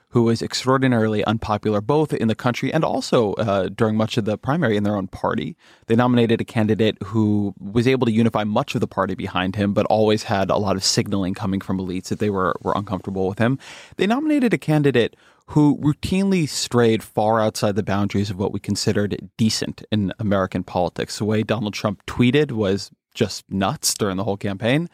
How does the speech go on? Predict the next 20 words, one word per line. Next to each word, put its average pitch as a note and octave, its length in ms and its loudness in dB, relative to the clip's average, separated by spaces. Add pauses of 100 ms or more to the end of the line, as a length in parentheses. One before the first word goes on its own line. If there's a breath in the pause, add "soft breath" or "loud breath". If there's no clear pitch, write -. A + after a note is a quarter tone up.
(380 loud breath)
Uh, B2+ 140 4
when D3+ 200 2
he E3 120 0
came F3+ 240 0
out G3+ 180 4
and A#2+ 160 -2
<laughs> - 0 -
said A#2+ 520 0
Ted C#3 200 2
Cruz's C3+ 320 0
father D3 300 2
was G#2 160 -2
potentially A2 880 2
involved A2 520 0
in A#2 80 2
the A2+ 80 2
J A#2+ 180 4
F A#2 100 0
K C#3 240 2
assassination, G#2 720 -2